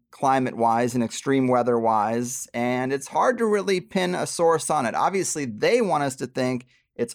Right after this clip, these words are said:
all C O two and it's all man-made climate change, and that's why we need carbon taxes and we need everybody to limit their behavior. But the reality is that <laughs> it seems like there's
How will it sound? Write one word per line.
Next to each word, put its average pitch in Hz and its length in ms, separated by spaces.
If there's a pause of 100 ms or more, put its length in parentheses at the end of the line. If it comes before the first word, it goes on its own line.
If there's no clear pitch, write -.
all 165 240
C 170 260
O 156 120
two 143 320
and 120 100
it's 107 180
all 156 360
man-made 165 640
climate 143 400
change, 131 420
and 110 100
that's 156 280
why 147 160
we 143 140
need 120 320 (200)
carbon 165 460
taxes 151 720
and 113 160
we 120 100
need 135 300
everybody 156 520
to 120 160
limit 151 440
their 151 340 (220)
behavior. 143 800 (380)
But 131 340 (280)
the 135 100
reality 170 600
is 131 220
that 123 440 (260)
<laughs> - 760
it 143 140
seems 202 320
like 160 360
there's 139 520